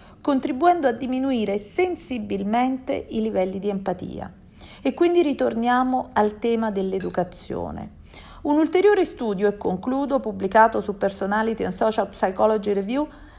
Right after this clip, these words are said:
rivelerebbe proprio come una delle cause della riduzione dei livelli di empatia nei giovanissimi sarebbe riferita proprio al cambiamento dei metodi genitoriali, che sono sempre più improntati a relazioni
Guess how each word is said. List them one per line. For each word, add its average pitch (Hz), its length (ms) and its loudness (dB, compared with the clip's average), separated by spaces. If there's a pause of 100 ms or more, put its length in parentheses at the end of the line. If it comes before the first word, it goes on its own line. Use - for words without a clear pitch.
rivelerebbe 262 760 2
proprio 302 380 4
come 208 440 2
una 320 300 0
delle 214 280 0
cause 240 460 4
della 190 280 2
riduzione 240 680 0
dei 180 120 -2
livelli 226 320 0
di 202 100 -4
empatia 202 380 0
nei 190 160 -2
giovanissimi 247 760 -2 (260)
sarebbe 233 480 2
riferita 208 580 0
proprio 311 840 0 (100)
al 202 220 0
cambiamento 214 760 -2
dei 220 160 -4
metodi 214 480 -4
genitoriali, 190 920 0 (440)
che 311 160 2
sono 240 260 0
sempre 320 380 2
più 302 220 -2
improntati 247 880 2
a 233 40 4
relazioni 208 920 0